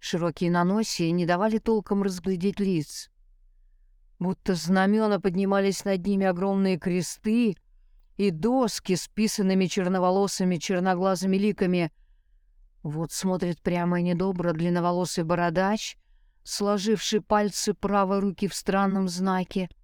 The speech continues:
Вот искоса смотрит на киевлян женщина с прижавшимся к ней младенцем.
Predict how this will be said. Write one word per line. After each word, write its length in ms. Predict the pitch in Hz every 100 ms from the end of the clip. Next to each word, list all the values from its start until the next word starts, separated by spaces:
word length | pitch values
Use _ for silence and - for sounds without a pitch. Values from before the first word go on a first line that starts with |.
| _ - _ - _ - _ _
Вот 300 | 185 185 214
искоса 460 | 240 214 - 214 226
смотрит 520 | 202 214 208 208 202
на 120 | 196
киевлян 640 | 175 185 180 170 190 196 196
женщина 640 | 156 170 170 165 170 165
с 100 | 156
прижавшимся 800 | - 170 156 160 - 170 156 160
к 80 | -
ней 180 | 170 165
младенцем. 800 | 165 170 160 165 156 - 156